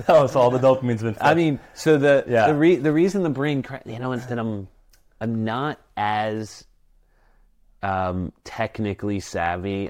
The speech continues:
Speaker 2: on
Speaker 1: Um,
Speaker 2: why, like, the mechanisms on Adderall
Speaker 1: Sure.
Speaker 2: specifically and,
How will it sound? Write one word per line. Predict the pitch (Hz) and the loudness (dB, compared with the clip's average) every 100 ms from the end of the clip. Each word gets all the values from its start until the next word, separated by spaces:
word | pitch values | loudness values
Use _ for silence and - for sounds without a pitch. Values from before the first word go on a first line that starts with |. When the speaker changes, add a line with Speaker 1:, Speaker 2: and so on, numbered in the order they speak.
| - | -6
Speaker 2:
on | 110 101 90 | -4 -4 -6
Speaker 1:
Um, | 92 90 | -8 -4
Speaker 2:
why, | 92 92 92 | -2 -2 -4
like, | 104 98 | -6 -8
the | 98 95 | -6 -6
mechanisms | 92 95 104 101 95 98 98 | -6 -6 -6 -6 -6 -8 -6
on | 90 | -6
Adderall | 87 87 92 107 117 113 | -6 -6 -2 0 0 -2
Speaker 1:
Sure. | 107 90 | -8 -16
Speaker 2:
specifically | - 95 117 101 110 101 | -14 -10 -8 -8 -6 -6
and, | 95 | -6